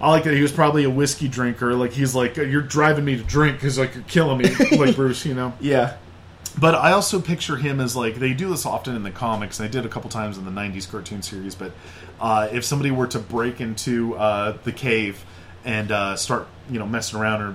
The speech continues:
Speaker 1: they shouldn't be there, I can picture Jeremy Irons' Alfred actually fighting
Speaker 2: That's
Speaker 1: and, like,
Speaker 2: true.
Speaker 1: fighting back,
Speaker 2: I feel like he
Speaker 1: you
Speaker 2: could
Speaker 1: know?
Speaker 2: handle himself.
Speaker 1: Yeah.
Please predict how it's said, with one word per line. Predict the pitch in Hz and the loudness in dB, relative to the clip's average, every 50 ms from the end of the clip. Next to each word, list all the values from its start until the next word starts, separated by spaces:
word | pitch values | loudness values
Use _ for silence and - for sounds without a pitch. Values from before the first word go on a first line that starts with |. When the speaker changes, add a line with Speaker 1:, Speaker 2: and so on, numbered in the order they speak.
| 87 120 | -8 -6
Speaker 1:
they | 113 107 98 | -6 -6 -4
shouldn't | - - 123 110 113 | -4 -4 -4 -2 -2
be | 127 123 | 0 0
there, | 113 113 107 | 0 0 0
I | 123 | 0
can | 143 156 147 135 | 0 0 0 0
picture | 143 156 - - - 135 123 107 - - - - - - | -2 -4 -4 -2 -2 -2 -2 -2 -4 -8 -16 -18 -8 0
Jeremy | - 143 135 127 120 | 2 2 2 2 2
Irons' | 110 127 123 120 117 113 107 | 0 -2 -2 -2 -2 -4 -6
Alfred | 117 104 110 113 107 113 113 101 95 | -6 -4 -2 -2 -2 -2 -4 -4 -4
actually | 104 113 113 - - 120 107 | -4 -4 -4 -4 -6 -6 -8
fighting | - - - 113 113 107 104 107 101 95 90 87 - - - - - | -10 -8 -8 -4 -4 -4 -4 -4 -6 -8 -10 -12 -14 -18 -18 -8 -4
Speaker 2:
That's | 123 120 | -2 0
Speaker 1:
and, | 120 113 | 0 0
like, | 104 | 2
Speaker 2:
true. | 147 151 151 151 | 4 4 6 6
Speaker 1:
fighting | 135 123 120 120 113 107 | 6 4 2 2 0 0
back, | 113 110 107 98 92 | 0 0 0 0 0
Speaker 2:
I | - | 0
feel | 147 139 | 0 0
like | 131 127 | 2 2
he | 135 | 0
Speaker 1:
you | 127 | 0
Speaker 2:
could | - 139 | 2 2
Speaker 1:
know? | 131 | 0
Speaker 2:
handle | 123 131 123 127 127 123 117 | 2 2 0 0 2 0 0
himself. | 113 117 110 107 - 117 104 101 101 147 | 0 -2 -2 -2 -2 -2 -2 -2 0 2
Speaker 1:
Yeah. | 143 151 151 143 127 120 110 104 | 4 4 6 6 4 4 2 -2